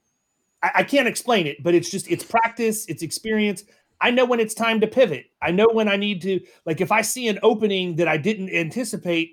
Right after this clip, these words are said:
I know when to go after that angle as opposed to where I thought the conversation was gonna go.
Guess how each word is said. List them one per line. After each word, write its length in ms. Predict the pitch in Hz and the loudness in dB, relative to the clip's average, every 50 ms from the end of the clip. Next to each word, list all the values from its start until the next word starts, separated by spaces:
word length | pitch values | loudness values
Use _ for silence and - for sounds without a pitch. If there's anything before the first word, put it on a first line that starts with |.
| - | -2
I 100 | 165 190 | 0 2
know 220 | 208 196 214 240 233 | 4 6 6 6 6
when 220 | 208 190 196 190 175 | 6 4 2 2 2
to 60 | 170 | 4
go 220 | 139 185 185 175 | 6 6 6 8
after 600 | 175 185 190 - - - 160 147 147 151 131 - _ _ _ _ _ _ _ _ | 6 6 4 2 0 2 4 4 4 2 0 -4 _ _ _ _ _ _ _ _
that 260 | 113 135 170 180 180 | 0 4 4 4 4
angle 420 | 165 180 208 220 202 175 160 156 156 | 4 2 2 2 4 6 6 6 6
as 120 | 147 120 | 4 2
opposed 400 | 143 123 - 175 170 170 156 - | -2 -2 0 2 2 2 0 -2
to 80 | - 147 | -4 -4
where 140 | 156 160 160 | 0 2 2
I 100 | 160 151 | 0 0
thought 320 | - - 196 220 214 - | 2 2 2 2 0 -2
the 60 | 143 | -8
conversation 760 | - - 165 160 156 151 151 - - 165 160 - - 147 143 | -10 -8 -8 -8 -8 -8 -8 -8 -6 -6 -6 -8 -8 -8 -8
was 140 | 143 131 117 | -8 -8 -6
gonna 180 | 123 151 135 | -8 -8 -6
go. 480 | 120 110 160 214 240 180 156 151 151 | -2 2 4 4 6 4 4 2 -2